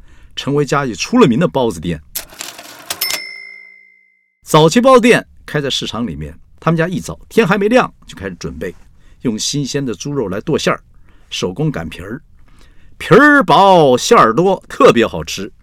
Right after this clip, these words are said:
每次一起锅，那大蒸笼啊，这盖儿一掀开，满天飞舞的这个热气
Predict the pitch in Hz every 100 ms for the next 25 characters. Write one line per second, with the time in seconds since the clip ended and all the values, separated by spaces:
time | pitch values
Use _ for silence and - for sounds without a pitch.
0 | _ _ _ _ - 233 - 208 151 -
1 | 180 165 170 170 - - - 131 - -
2 | - - 151 113 131 92 - 135 - -
3 | 127 107 127 196 - - 214 208 196 185
4 | - _ _ _ _ 131 107 107 120 -
5 | 196 175 220 196 107 110 143 156 175 104
6 | - -